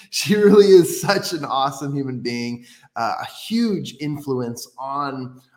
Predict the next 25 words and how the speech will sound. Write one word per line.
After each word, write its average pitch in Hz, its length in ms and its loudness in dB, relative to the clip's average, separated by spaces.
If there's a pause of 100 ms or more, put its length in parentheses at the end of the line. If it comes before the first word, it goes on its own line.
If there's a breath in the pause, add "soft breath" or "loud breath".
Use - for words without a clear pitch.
(100)
on 123 220 -6
the 123 120 -6
internet 127 500 -6 (120)
through 127 320 -8
social 135 460 -8
media 127 580 -6
and 113 200 -18
so 127 220 -10
much 117 300 -12
more. 120 480 -8 (260 loud breath)
But 147 140 -8
it's - 220 -12
more 190 260 -2
than 170 180 -2
just 139 360 -8
the 123 120 -10
influence. 120 560 -12
It's 104 120 -20
her 113 140 -20
story. 123 520 -10
It's 104 220 -18
what 127 100 -20
she 127 100 -20
stands 117 480 -14
for. - 340 -18